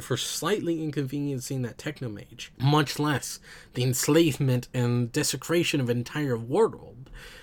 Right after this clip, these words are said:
you know. Uh, and Subconscious Jagar takes him through, uh, v-, some of his decisions,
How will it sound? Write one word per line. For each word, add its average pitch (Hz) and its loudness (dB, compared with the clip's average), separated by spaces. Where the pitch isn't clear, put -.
you 127 2
know. 107 0
Uh, 117 -2
and 135 2
Subconscious 196 -2
Jagar 143 -2
takes - -6
him 147 2
through, 110 -8
uh, 110 -2
v-, 127 -8
some 143 2
of 117 2
his 107 -4
decisions, - -8